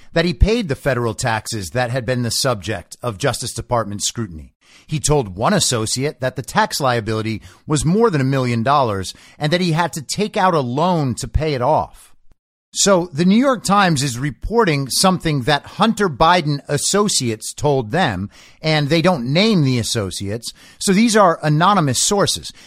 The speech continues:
So a better way of putting this is anonymous sources say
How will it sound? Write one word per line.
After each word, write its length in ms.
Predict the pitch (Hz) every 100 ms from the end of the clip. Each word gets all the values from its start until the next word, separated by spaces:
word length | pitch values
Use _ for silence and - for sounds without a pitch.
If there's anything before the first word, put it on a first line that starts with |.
| -
So 380 | - 196 175 _
a 100 | 170
better 260 | 151 269 294
way 160 | 180
of 120 | 139 -
putting 280 | 220 165
this 200 | 123 113
is 380 | 113 107 104 - - - _
anonymous 680 | 165 175 196 254 285 220 -
sources 640 | - 185 180 143 113 -
say 520 | - 160 120 82 98